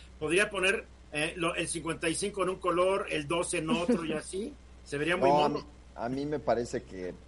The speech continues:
Speaker 2: cumple con los parámetros necesarios de signage en este país.
Speaker 1: Bueno, es que, es que todavía no sé cómo hacer letreros para que aparezcan en el programa, en el diálogo. En fin, pero, pero así está el asunto. Am, yo quiero hablar de un tema importante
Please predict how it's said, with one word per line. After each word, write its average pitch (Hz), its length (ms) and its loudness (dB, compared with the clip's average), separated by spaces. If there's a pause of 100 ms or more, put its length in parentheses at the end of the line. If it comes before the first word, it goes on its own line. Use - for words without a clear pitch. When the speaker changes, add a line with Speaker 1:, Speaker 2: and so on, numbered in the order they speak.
Speaker 2:
cumple 123 340 -2
con 110 160 -4
los 101 160 -4
parámetros 110 880 0
necesarios 131 920 2
de 107 200 -2
signage 131 580 0
en 107 120 -6
este 107 180 -8
país. - 340 -6 (480)
Speaker 1:
Bueno, 180 200 4
es 220 100 2
que, - 240 2
es 185 120 2
que 214 120 2
todavía 196 320 2
no 190 120 -2
sé 180 200 0
cómo 175 180 -2
hacer 160 240 -2
letreros 160 400 2
para 123 240 -6
que - 80 -10
aparezcan 127 640 -6
en 110 140 -6
el 110 140 -6
programa, 120 580 -4
en 110 80 -8
el 107 120 -8
diálogo. 113 520 -4 (580)
En 143 120 -6
fin, 156 200 4
pero, 135 280 2 (180)
pero 165 220 6
así 190 200 4
está 226 220 4
el 170 80 8
asunto. - 400 -2 (540)
Am, 190 280 4
yo 277 180 6
quiero 277 180 10
hablar 233 200 10
de 214 60 4
un 214 100 2
tema 202 360 6
importante 175 760 2